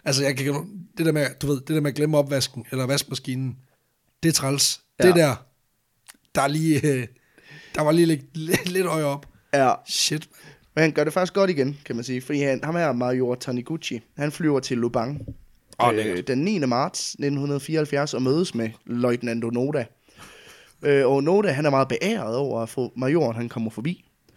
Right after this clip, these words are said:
Speaker 2: Øh, jeg ved ikke, om han har dækket op inde i gro-,
Speaker 1: <laughs>
Speaker 2: inde i grotten. Øh,
Speaker 1: Det er det bedste ko, man kan få.
Speaker 2: øh, det er det bedste. Du får en blødsten.
Speaker 1: <laughs> Det er der siddet godt til.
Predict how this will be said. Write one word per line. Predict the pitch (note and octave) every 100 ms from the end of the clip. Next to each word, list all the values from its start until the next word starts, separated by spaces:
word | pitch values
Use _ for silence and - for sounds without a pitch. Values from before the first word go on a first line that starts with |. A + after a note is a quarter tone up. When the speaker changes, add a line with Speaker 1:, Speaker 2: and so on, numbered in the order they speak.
| - - - -
Speaker 2:
Øh, | C#3 C3+ C3 B2+ A#2+ A#2 A2+ G#2+
jeg | A2 - C3+
ved |
ikke, | C3+ A2+
om |
han | A2+
har | A2
dækket | G#2+ G#2+
op | G#2 A#2 - _ -
inde | A#2+ C#3+
i |
gro-, | C#3+ B2+
Speaker 1:
<laughs> | C3+
Speaker 2:
inde | C3+
i |
grotten. | - C3+ C#3 A2 - - - - - D3 - - -
Øh, | A#2 G#2 G2 - - -
Speaker 1:
Det |
er | E3
det | D#3+
bedste | F#3+ - D#3+ B2+ A2+ - _ _ - B2 -
ko, | - E3+ C#3
man | D3+
kan | C3+ C3+
få. | D3
Speaker 2:
øh, | A2+
det | - - - -
er |
det | A#2 A2+
bedste. | D3+ D#3 A#2 - C#3+
Du |
får | E3+
en | D3
blødsten. | C#3 E3 E3 A#2+ A2 -
Speaker 1:
<laughs> | D3 - D#3 - - C3 _ _ _ - - - -
Det | - C#3+
er |
der | D3+ C#3+
siddet | F3 E3 C3
godt | C#3+ -
til. | C#3 B2+